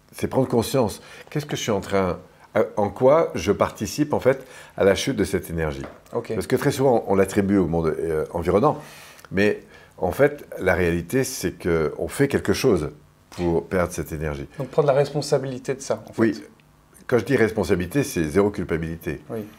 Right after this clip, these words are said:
Speaker 1: Mais c'est vraiment d'être à l'écoute de ce qui se passe et de se dire quel est le comportement qui entraîne cette chute-là. Est-ce que c'est quelque chose que je me raconte ? Est-ce que c'est quelque chose que je fais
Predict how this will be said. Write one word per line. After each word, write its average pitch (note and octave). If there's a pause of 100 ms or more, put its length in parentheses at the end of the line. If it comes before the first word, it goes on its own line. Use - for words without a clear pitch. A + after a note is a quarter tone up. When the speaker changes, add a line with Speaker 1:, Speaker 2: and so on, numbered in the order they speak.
(260)
Speaker 1:
Mais E2+
c'est G2
vraiment A2+
d'être G2
à G2
l'écoute G#2
de G2+
ce -
qui F2+
se -
passe D3
et F#2
de F2
se F#2+
dire B2+ (520)
quel E3
est F#3+
le C#3
comportement C#3+ (380)
qui -
entraîne G2+ (260)
cette E2+
chute-là. - (500)
Est-ce -
que E2+
c'est -
quelque E2+
chose F2
que G2
je F2
me G2+
raconte ? B2 (380)
Est-ce -
que -
c'est -
quelque E2
chose D#2
que E2
je D2 (420)
fais G#2